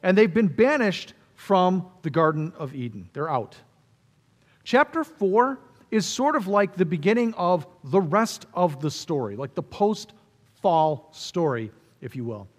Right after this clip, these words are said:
It's a story that has six parts: an introduction, a dilemma, a confrontation, a window of opportunity,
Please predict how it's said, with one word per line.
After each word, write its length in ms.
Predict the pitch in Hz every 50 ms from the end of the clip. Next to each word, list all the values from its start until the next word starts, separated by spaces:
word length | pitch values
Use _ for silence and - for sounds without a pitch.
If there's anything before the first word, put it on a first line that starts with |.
| _ _ _ _ _ _ _ _ _ _ _ -
It's 180 | - 208 202 -
a 60 | 247
story 400 | - - - 262 262 294 311 330
that 100 | 262 240
has 240 | 208 208 214 - -
six 300 | - - 262 269 - -
parts: 580 | - - - 196 143 107 101 - - - - _ _ _ _ _ _ _ -
an 100 | 139 151
introduction, 720 | 180 180 - 269 240 226 185 - - - 214 214 254 302 - - _ _ _ _ _ _ _ _ _ _ _ _ _ -
a 100 | 180 170
dilemma, 680 | 147 - 220 214 208 208 185 160 143 139 147 160 180 - - _ _ _ _ _ _ _ _ _ _ _ _ _ _ -
a 100 | - 151
confrontation, 1400 | 147 - - - 190 208 220 226 - - 208 196 175 151 - - - 190 196 180 - - - 127 117 117 131 156 160 - _ _ _ _ _ _ _ _ _ _ _ _ _ _ _ _ _ _ _ _ -
a 80 | - 160
window 640 | 151 135 123 123 165 202 233 247 247 247 247 240 240
of 200 | 226 214 175 190
opportunity, 920 | - 175 170 170 - 165 - - - 180 180 156 127 113 110 107 113 123